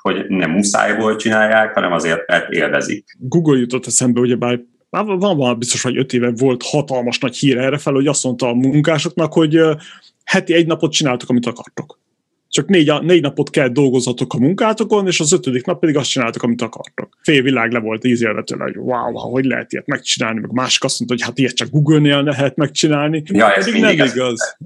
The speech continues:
Speaker 1: mondják.
Speaker 2: Igen, mindig ezt mondják. Pedig ez nem igaz, és tényleg egy egyszerű hétköznapi kis cég is meg tudja ezt csinálni, hogy hé, itt van három óra, gondolkodjál, amin akarsz. És úgyis a munkáján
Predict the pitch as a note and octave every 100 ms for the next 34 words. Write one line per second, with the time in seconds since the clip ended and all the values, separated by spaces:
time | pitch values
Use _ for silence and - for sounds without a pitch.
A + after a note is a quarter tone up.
0 | - - D3 C3 B2+ D3+ C#3 B2 - B2+
1 | B2 B2+ - - - - - F#3 G3+ G3
2 | G#3 D#3 D3 C#3 C#3+ - E3+ D3 C3 C3
3 | C#3 C#3 C3 B2+ B2 A#2+ A2+ C3+ C#3+ C3+
4 | B2 B2 A#2+ C3 - - D#3 C#3+ A#2+ -
5 | B2 A#2+ A#2 A2+ - C3+ A#2+ A#2+ B2 B2
6 | B2 E3+ B2 F#3 D3+ C3 D3 D#3+ B2 C3+
7 | G3+ G3 F#3 G3 F3 C3+ B2 C3 B2+ A#2
8 | A2 A2 - - - E3 A#3 D#4 D#4+ -
9 | C#3 C#3 C#3+ C#3 C3+ C3+ B2+